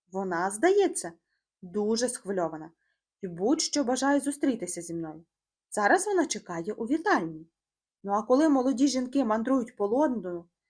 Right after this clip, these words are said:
в таку ранню годину і піднімають людей з ліжок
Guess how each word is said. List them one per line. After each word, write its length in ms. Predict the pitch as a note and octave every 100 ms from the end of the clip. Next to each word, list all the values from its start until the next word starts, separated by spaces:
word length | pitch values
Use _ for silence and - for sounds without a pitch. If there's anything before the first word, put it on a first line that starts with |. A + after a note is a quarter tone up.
| _ _ _
в 60 | -
таку 340 | A3 A3+ C#4+
ранню 360 | B3+ A#3 F#3+ F3+
годину 480 | F3 F3 A#3+ G#4 G#3+
і 60 | - _ _ _ _
піднімають 680 | - A#3 A3+ B3+ A3+ F3+ F3
людей 320 | G3+ G3 G3+
з 80 | F#3
ліжок 440 | E3+ E3+ G#3 D#4